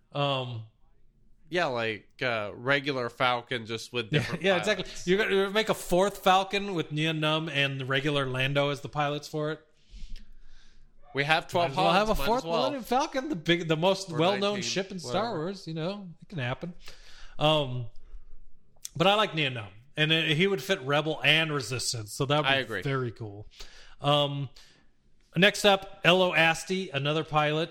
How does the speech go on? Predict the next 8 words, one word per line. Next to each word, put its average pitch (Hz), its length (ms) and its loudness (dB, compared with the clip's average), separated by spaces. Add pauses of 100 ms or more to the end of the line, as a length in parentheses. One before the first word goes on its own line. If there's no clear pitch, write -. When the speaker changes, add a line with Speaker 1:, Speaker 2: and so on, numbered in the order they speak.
(180)
Speaker 1:
You 131 140 -6
could 131 120 -4
give 135 200 0
him 143 240 -2
a, 127 420 -2
uh, 120 360 -2
Resistance, 127 760 -4 (160)
um, 120 580 -2